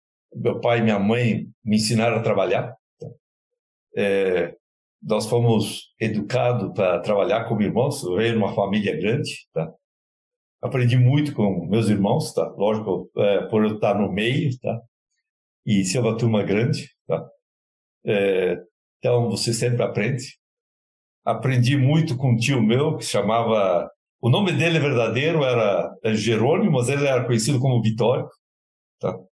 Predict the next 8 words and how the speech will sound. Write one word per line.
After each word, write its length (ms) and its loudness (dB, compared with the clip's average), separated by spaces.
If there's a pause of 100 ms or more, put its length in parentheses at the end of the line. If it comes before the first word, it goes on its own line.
(540)
E 180 0
era 220 2
o, 460 0 (400)
o 120 -4
típico 720 0
negociante 760 0
de, 540 0
de, 520 -2